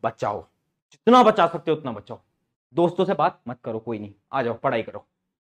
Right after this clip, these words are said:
थोड़ा बहुत करना पड़ेगा, क्योंकि इलेवंथ और ट्वेल्थ ये दो साल इंपॉर्टेंट होते हैं। टेंथ तक मस्त क्लास जाती है सारी, मस्त मजे करो, but ये दो साल बहुत इंपॉर्टेंट है। And इन दो साल में टाइम बचाना है, डिस्ट्रैक्शन से थोड़ा बच के चलना है।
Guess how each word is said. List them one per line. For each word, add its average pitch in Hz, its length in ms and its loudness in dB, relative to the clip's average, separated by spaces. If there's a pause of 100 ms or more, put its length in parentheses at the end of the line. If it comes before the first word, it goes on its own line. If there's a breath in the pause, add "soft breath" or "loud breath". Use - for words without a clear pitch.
(640)
थोड़ा 170 160 6
बहुत 143 220 2
करना 127 240 -4
पड़ेगा, 120 300 -4
क्योंकि 165 800 -6
इलेवंथ 165 320 2
और 170 120 2
ट्वेल्थ 151 280 0
ये 151 100 0
दो 143 180 2
साल 147 220 2
इंपॉर्टेंट 117 420 -4
होते 107 180 -10
हैं। 120 140 -12
टेंथ 185 260 2
तक 214 220 0 (280)
मस्त 175 300 -2
क्लास 160 340 2
जाती 147 240 0
है 160 80 -2
सारी, 151 300 -2 (320)
मस्त 196 240 4
मजे 156 240 2
करो, 151 280 2 (160 loud breath)
but 147 120 0
ये 170 60 8
दो 190 300 10
साल 170 340 4 (500)
बहुत 110 220 -4
इंपॉर्टेंट 120 440 -6
है। 143 140 -8 (320 soft breath)
And 139 100 -2
इन 147 160 0
दो 180 160 8
साल 165 240 4
में 156 200 -2
टाइम 147 240 0
बचाना 139 340 0
है, 151 120 -2
डिस्ट्रैक्शन 139 560 -4
से 175 100 -6
थोड़ा 196 300 6
बच 151 180 0
के 151 100 -2
चलना 143 320 -2
है। 175 180 -2